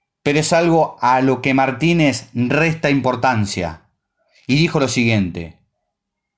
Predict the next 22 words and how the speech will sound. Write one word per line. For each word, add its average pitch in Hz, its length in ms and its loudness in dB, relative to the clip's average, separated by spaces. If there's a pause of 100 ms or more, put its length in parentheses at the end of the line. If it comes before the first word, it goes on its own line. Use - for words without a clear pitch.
(340)
"No 165 240 2
me 202 100 4
importa 165 800 0
ser 180 480 0
cabeza 151 480 0
de 120 140 0
cartel, 98 580 -2 (300)
necesito 131 680 0
hacer 135 240 0
el 120 160 -2
combate 117 720 0
ya 175 320 0
mismo. 95 680 -4 (580)
El 127 240 -2
tiempo 135 840 0
corre 131 340 0
en 113 100 0
mi 107 180 -2
contra", 87 640 -4 (640)
destacó 120 920 -2
en 135 220 0
declaraciones 117 960 0